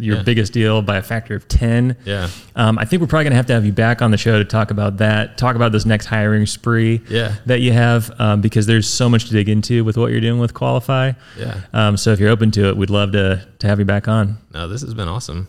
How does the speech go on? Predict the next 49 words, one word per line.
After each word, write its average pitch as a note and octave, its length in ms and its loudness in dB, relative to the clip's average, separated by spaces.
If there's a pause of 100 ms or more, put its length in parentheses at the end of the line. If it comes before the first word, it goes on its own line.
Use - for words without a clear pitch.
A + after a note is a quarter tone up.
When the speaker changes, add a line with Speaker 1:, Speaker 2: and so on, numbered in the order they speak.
(120)
Speaker 2:
Um, F2 640 -8 (380)
yeah, A2 280 -8
I've, F#2 200 -10 (580)
last G#2 260 -6
year F#2 120 -4
I E2 40 -10
got G2 140 -12
to E2+ 80 -12
do E2 460 -12 (100)
quite - 180 -20
a - 80 -20
bit F2 140 -14
of, C2+ 80 -12
we E2+ 100 -12
were, E2+ 300 -12
you E2+ 100 -16
know, D#2 200 -14 (400)
I F#2 60 -14
was F#2 100 -12
a F2+ 60 -12
guest F#2 240 -10
on E2 120 -10
quite D2 200 -14
a - 40 -16
few - 140 -18
podcasts, - 640 -18
and, B1 280 -20 (480)
um, B1 420 -16 (320)
some G2 180 -12
of G#2 80 -6
them F#2+ 120 -8
better G2+ 200 -4
than F2 120 -6
others. G2+ 400 -8
I F2 100 -8
think A2 180 -10
this G#2+ 120 -8
one F#2+ 120 -6
was, F2+ 160 -8
like, C#2 160 -12 (340)
one F#2+ 120 -14
of F2+ 40 -10
my E2 100 -8
favorite E2+ 260 -10
ones, E2 400 -12
uh, F2 320 -12
to - 80 -14
do. - 220 -16
So, A1 340 -14